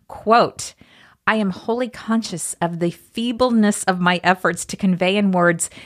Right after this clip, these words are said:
the deep conflicting emotions, the feeling of fear and awe, and the desire for an inspired understanding of the divine creator's work,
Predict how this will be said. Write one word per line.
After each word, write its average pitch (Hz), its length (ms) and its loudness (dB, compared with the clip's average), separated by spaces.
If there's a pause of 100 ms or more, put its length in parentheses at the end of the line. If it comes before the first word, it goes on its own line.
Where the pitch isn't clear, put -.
the 170 100 0
deep 185 460 -2
conflicting 196 680 0
emotions, 175 720 0 (240)
the 165 80 0
feeling 190 460 0
of 160 100 0
fear 214 420 2
and 156 280 -2
awe, 180 320 6 (260)
and 190 160 6
the 190 60 6
desire 190 540 4
for 190 280 4
an 185 140 4
inspired 185 880 -2
understanding 185 720 0
of 156 160 0
the 160 100 2
divine 156 480 2
creator's 165 600 -2
work, 160 360 2